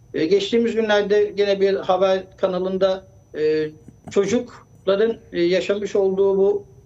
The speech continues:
e, suça teşvik neden bu kadar arttı deniyor. Aslında bunların temeli sağlıklı, yeterli, dengeli gıdaya beslenememek, ulaşamamak. E, ve hepimiz aslında biliyoruz. Yani etiket okur yazarlığımız az. Evet, bir ürün aldığımız zaman nelere dikkat etmemiz gerektiğini,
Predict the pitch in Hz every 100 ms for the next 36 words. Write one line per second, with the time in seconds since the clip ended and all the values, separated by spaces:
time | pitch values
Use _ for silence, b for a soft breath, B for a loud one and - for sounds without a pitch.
0 | - 165 165 156 - 196 233 233 208 220
1 | 208 185 190 208 196 196 175 165 156 156
2 | - 151 139 139 143 175 190 170 214 202
3 | 202 196 196 214 214 196 185 254 - -
4 | - - 185 185 196 233 214 - 196 214
5 | 190 190 196 202 180 165 175 214 196 190
6 | 202 196 160 131 - - - - - 180
7 | 180 175 185 160 135 135 b b b -
8 | - - 139 151 156 - 160 233 - -
9 | 277 247 233 - 269 240 254 226 - 185
10 | 180 - - _ - 202 190 - 196 -
11 | 247 233 240 233 220 220 226 226 214 196
12 | - 202 190 190 - 180 190 202 202 190
13 | 190 202 190 190 190 185 190 190 185 190
14 | 190 185 190 180 185 170 170 180 185 185